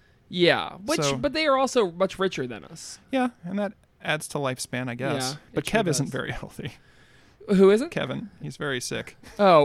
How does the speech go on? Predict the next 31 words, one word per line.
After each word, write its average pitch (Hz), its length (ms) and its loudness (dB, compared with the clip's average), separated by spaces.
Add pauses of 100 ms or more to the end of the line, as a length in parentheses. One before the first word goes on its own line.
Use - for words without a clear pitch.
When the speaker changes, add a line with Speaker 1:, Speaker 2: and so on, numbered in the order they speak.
Speaker 1:
well, 170 220 6
that's 160 340 -2
true, 139 380 2
I 143 80 -2
suppose. 143 680 0
Yeah. 151 340 6 (380)
Yeah, 381 240 4
maybe 453 200 2
they 508 160 2
will 494 260 2
die 370 60 4
before 208 360 2
us. 147 320 -4
All 427 220 0
right. 349 800 6
Speaker 2:
<laughs> - 60 -4
Yay, 208 420 8
high 220 160 4
five. - 260 4
Speaker 1:
Do - 80 6
you - 80 2
think 440 200 0
when 311 180 -2
Kev 202 220 0
leaves 247 200 -4
the 240 80 -2
band, 220 320 -2
you 185 120 -4
could 196 120 -4
hop 190 220 0
in? 254 320 -8